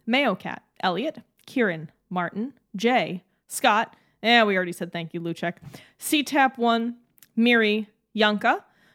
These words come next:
Robert Allen Cook the third, David, Julius, and Anna. Anya. I'm gonna guess that that's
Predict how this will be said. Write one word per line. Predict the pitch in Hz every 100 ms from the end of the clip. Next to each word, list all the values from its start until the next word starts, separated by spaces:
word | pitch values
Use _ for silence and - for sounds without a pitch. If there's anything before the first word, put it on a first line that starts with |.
| _
Robert | 190 247 320 339
Allen | 254 254 269 254
Cook | - 285 214
the | 214
third, | 185 262 254 190 190 _ -
David, | 247 311 277 185 196 - _
Julius, | 190 226 415 240 233 - - _
and | 240 277 - _
Anna. | 277 494 240 185 - _ _ _ _
Anya. | - 381 415 196 160 185 _
I'm | 269 339
gonna | 403 415
guess | 302 339 -
that | 311
that's | 269